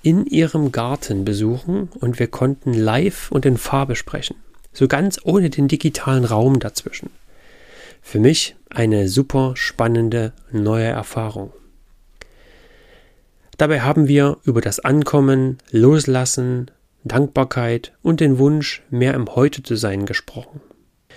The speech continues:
Zudem waren wir uns auch schnell einig, dass es nicht immer die großen Sensationen braucht, damit uns das Leben dazwischenkommt und uns in die Knie zwingt,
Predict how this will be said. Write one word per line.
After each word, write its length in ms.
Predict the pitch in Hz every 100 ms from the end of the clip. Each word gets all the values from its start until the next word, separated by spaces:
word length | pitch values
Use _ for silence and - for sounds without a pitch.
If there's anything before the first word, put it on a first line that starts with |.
| - - - - _ _ _ -
Zudem 500 | 180 151 190 165 117
waren 260 | 131 147
wir 80 | 139
uns 140 | 139 -
auch 120 | -
schnell 360 | - 120 120
einig, 640 | - 123 139 120 95 - - _ _ _ _ _ _ _ _
dass 200 | - 110
es 120 | 107 -
nicht 300 | 135 - -
immer 380 | 131 117 101 -
die 100 | -
großen 500 | - - 123 160 143
Sensationen 840 | 113 117 113 107 - 127 139 110 98
braucht, 600 | - 101 104 139 - - _ _ _ _
damit 260 | - 110 131
uns 200 | 135 127
das 200 | 117 -
Leben 360 | 113 113 123 120
dazwischenkommt 840 | 104 - 107 123 131 160 196 - _ _ _ _ _ _
und 340 | - 123 127 - -
uns 200 | 131 135
in 100 | 123
die 120 | 123
Knie 260 | - 147 147
zwingt, 420 | - 110 -